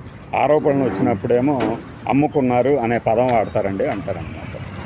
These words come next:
అమ్ముకోవటమా కొనడమా ఈ పక్కన పెడితే ఆ ఏడు కోట్లు తీసుకున్నప్పుడు టికెట్ ఇప్పించాలిగా, ఊరకు రావు కదా డబ్బులు. "లేదు, తీసుకోలేదు, మేము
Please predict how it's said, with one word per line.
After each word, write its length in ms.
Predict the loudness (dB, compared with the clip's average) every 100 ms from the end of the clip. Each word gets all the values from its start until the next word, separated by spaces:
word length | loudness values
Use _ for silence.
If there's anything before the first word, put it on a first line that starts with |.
| -12 -12 -10 -8 -6 -4 -4 -2
అమ్ముకోవటమా 680 | 0 2 4 4 4 4 2
కొనడమా 560 | 2 2 4 4 4
ఈ 140 | 2 2
పక్కన 340 | 0 0 0
పెడితే 440 | 0 -2 0 0 -2 -6 -12 -14 -14 -14 -14 -14 -10 -2
ఆ 40 |
ఏడు 240 | 2 2 4
కోట్లు 280 | 2 4
తీసుకున్నప్పుడు 560 | 4 2 2 0 0 -2
టికెట్ 300 | -4 -2 -2
ఇప్పించాలిగా, 640 | -2 -2 0 0 2 0 -2 -8 -8 -8 -6 -6 -6 -6 -8 -2 0
ఊరకు 180 | 2 4
రావు 200 | 4 4
కదా 200 | 4 2
డబ్బులు. 280 | 2 2 2 2 2 0 -2 -2 -2 0 0 2
"లేదు, 220 | 4 4 2
తీసుకోలేదు, 840 | 2 2 2 4 4 6 6 6 4
మేము 260 | 2 2